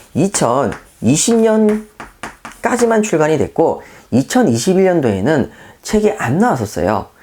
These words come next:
그래서 이천이십 년도를 구해서 십 년치 기출을 공부를 했죠. 그리고 난 다음에 삼십일 회, 그러니까 이십일 년도 기출문제를 풀어보니까 스물네 문제 중에서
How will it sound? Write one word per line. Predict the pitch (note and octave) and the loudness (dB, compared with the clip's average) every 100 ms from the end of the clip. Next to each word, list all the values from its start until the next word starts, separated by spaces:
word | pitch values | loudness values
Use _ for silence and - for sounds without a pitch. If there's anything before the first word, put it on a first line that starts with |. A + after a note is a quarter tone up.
| - | -6
그래서 | - B2 A2+ | -2 0 0
이천이십 | A#2 C#3 - G#3 D#3+ - A3+ | 0 0 0 2 2 2 2
년도를 | G#3+ F3+ E3 D#3+ | 2 2 0 0
구해서 | - G2 - F#3+ C3+ - - - - | -2 -2 0 -2 -2 -6 -20 -20 -14
십 | - A3+ | -2 2
년치 | A3 G#3+ F#3+ | 2 0 -2
기출을 | C3+ A2 B2+ E3 | -4 -2 0 0
공부를 | A#2+ G#2 G#2+ | 0 0 0
했죠. | B2+ - - _ | 0 -4 -6 _
그리고 | - G#3+ A3+ | -2 2 2
난 | G3 F#3+ | 2 0
다음에 | A#2+ A2 G#2+ F#3 G#3+ - - | 0 0 0 0 -2 -8 -18
삼십일 | - C4 A#3 A3 A3 - _ C4+ C4+ | -6 0 0 0 -4 -6 _ 0 2
회, | G#2+ - _ _ | -2 -6 _ _
그러니까 | A#2+ - | -2 2
이십일 | C3+ D3 - - C#4 | 2 0 -2 0 2
년도 | D#4 C4 G2+ E3+ - - | 4 2 2 0 -4 -6
기출문제를 | B2+ E3+ E3+ D#3 C3+ B2+ B2+ | -4 -2 0 0 0 0 -2
풀어보니까 | - F#3 G#2 F#2 G3 F3 - - - | -4 -2 -2 -2 -2 -2 -4 -14 -20
스물네 | - - C#4 C#4+ A#2+ B2 | -10 0 2 4 2 2
문제 | B3 A3+ | 4 2
중에서 | A#2 F#2+ E2 F3 C3+ - | 0 -4 -4 -4 -4 -6